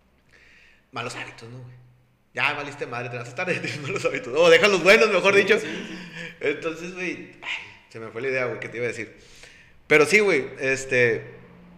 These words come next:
Speaker 1: los malos hábitos están muy fácil, están en la puerta de la esquina, güey. O sea, el mal hábito, güey, la neta, y, y pretextos tenemos un chingo, güey.
Speaker 2: Mucho,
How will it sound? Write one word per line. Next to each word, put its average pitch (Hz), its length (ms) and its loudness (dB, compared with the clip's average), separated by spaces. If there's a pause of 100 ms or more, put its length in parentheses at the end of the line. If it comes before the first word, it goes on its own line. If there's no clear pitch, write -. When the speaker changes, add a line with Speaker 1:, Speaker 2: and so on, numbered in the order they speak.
(340)
Speaker 1:
los 143 160 -2
malos 160 220 0
hábitos 170 200 0
están 156 160 -6
muy 165 80 -10
fácil, 165 240 -10
están 143 240 -6
en 151 60 -8
la - 80 -10
puerta 139 160 -10
de 143 60 -8
la 123 40 -10
esquina, 113 240 -16
güey. 92 280 -18
O 104 100 -12
sea, 110 100 -10 (760)
el 110 180 -8
mal 139 220 -4
hábito, 165 380 -4
güey, 120 160 -10
la 107 120 -12
neta, 110 360 -8
y, 127 80 -8 (140)
y 123 40 -10
pretextos 135 540 -8
tenemos 123 340 -10
un 139 100 -14
chingo, 98 320 -14
güey. 104 160 -14
Speaker 2:
Mucho, 104 140 -20